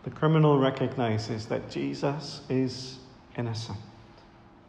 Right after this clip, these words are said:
But he recognizes far more than that.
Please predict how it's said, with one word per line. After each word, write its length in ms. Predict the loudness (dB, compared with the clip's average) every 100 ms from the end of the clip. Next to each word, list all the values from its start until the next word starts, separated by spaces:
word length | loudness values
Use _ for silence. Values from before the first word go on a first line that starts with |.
| -20 -20 -20 -20 -20 -20 -20 -20 -20 -20 -20 -20 -20 -20 -20 -4
But 140 | -2 2
he 100 | 4
recognizes 920 | 6 4 2 0 4 4 4 2 0
far 420 | 2 6 8 8
more 400 | 6 6 6 4
than 220 | 2 -2
that. 240 | -2 -6